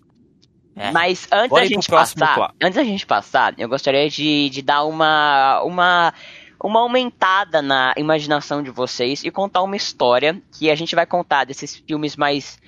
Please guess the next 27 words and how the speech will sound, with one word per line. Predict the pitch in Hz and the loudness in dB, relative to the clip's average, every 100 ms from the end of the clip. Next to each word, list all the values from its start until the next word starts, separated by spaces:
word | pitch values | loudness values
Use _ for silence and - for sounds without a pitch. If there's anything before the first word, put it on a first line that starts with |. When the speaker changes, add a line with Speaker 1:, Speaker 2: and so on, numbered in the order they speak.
| - _ _ | -20 _ _
Speaker 2:
de | - 127 123 | -20 -12 -12
terror | - 160 139 147 - | 0 0 2 0 0
clássico, | 165 143 139 - 123 117 | 0 2 0 -6 -6 -6
assim, | 113 151 165 | -6 -8 -4
ocorre | - - 160 160 165 | -4 0 0 0 -4
uma | 170 170 160 | -4 -2 0
polêmica | - 202 160 185 180 | 2 2 2 0 -4
que | 175 165 | -4 -4
eles | 160 | -2
são | 170 175 | -2 0
amaldiçoados. | 160 180 196 196 - 190 156 87 85 78 80 - - | -4 0 -2 -2 -6 0 2 2 -4 -12 -14 -12 -4
Aí | 107 | 0
eu | 117 | 0
vou | 123 | 0
contar | 139 139 131 127 131 | -2 -2 0 0 0
um | - | -4
pouquinho | 135 143 - 135 147 - _ _ | -4 -6 -4 -8 -8 -10 _ _
o | - | -16
que | - | -6
que | 160 | -4
Speaker 1:
E | |
Speaker 2:
acontece. | 170 190 - 143 | -4 -6 -2 2
Speaker 1:
qual | 147 | 2
seria | 151 160 147 | 0 -4 -4
o | 139 | -6
filme | - 117 95 95 | -4 -4 -4 -4
amaldiçoado? | 95 101 101 - - 98 87 | -4 -4 -6 -10 -6 -4 -4